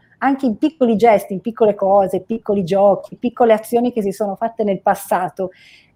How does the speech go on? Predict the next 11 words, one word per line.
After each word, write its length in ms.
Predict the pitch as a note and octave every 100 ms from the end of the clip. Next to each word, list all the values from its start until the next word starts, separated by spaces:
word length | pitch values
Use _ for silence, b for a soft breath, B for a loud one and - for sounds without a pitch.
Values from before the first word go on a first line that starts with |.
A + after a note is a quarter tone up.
| _
e 200 | - A#3+
che, 360 | - C#4 E4 C#4+
eh, 260 | A3+ G#3+ -
han-, 380 | A3+ C4 B3+ B3+
ci 80 | C4
hanno 180 | B3+ A#3
detto 260 | D#4+ D4
qualche 320 | A#3+ A3 A#3+
cosa 600 | - G3 F3 E3+ F#3 F3+ -
del 260 | F#3+ G#3
piacere 800 | G#3 A3 A3 D#4 A#3 G3+ F#3 F#3